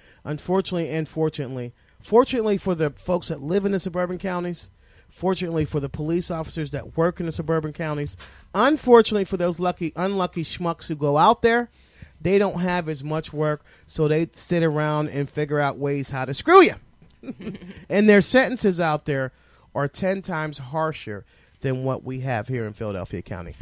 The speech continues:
I'm not gonna say whether I think that's a good thing or a bad thing, but I tell you this, if you're inclined toward criminality and you live in our five county area, keep your butt in Philly, hear me?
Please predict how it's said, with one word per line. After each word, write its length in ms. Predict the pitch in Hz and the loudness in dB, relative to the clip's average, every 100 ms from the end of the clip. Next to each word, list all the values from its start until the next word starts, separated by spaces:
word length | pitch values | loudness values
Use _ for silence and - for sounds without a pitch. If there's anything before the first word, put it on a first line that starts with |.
| - - | -20 -10
I'm 180 | 117 156 | -4 0
not 200 | 156 156 | 0 0
gonna 160 | 143 139 | -2 -4
say 340 | - 139 131 | -2 -2 -2
whether 260 | 131 127 120 | -2 -2 -2
I 60 | |
think 180 | 123 127 | -4 -6
that's 160 | 110 - | -8 -8
a 40 | |
good 180 | 127 123 | -8 -6
thing 160 | 127 120 | -6 -6
or 60 | |
a 40 | 117 | -4
bad 300 | 143 160 160 | 0 0 0
thing, 240 | 147 143 - - - - | -4 -4 -8 -20 -12 -6
but 100 | 139 | -4
I 80 | 135 | -4
tell 220 | - 151 | -2 0
you 120 | 143 | 0
this, 280 | 139 170 - | 0 0 0
if 120 | 151 | -2
you're 180 | 240 311 | 2 2
inclined 520 | 277 254 247 254 247 | 2 2 4 4 4
toward 220 | 247 233 | 4 4
criminality 640 | 233 233 220 214 214 214 - _ - | 4 2 2 2 2 0 -6 _ -12
and 160 | - 160 | -2 0
you 100 | 156 | 2
live 220 | 180 226 | 2 2
in 140 | 208 202 | 2 2
our 160 | 190 | 2
five 400 | 190 190 185 190 | 2 2 2 2
county 360 | 208 185 185 160 | 0 0 0 2
area, 260 | 185 185 185 - _ - | 2 2 0 -8 _ -6
keep 240 | 254 - | -4 -2
your 80 | 214 | 2
butt 180 | 202 165 | 2 2
in 60 | |
Philly, 300 | 160 165 127 | 0 0 0
hear 140 | 147 170 | 0 0
me? 180 | 170 | -2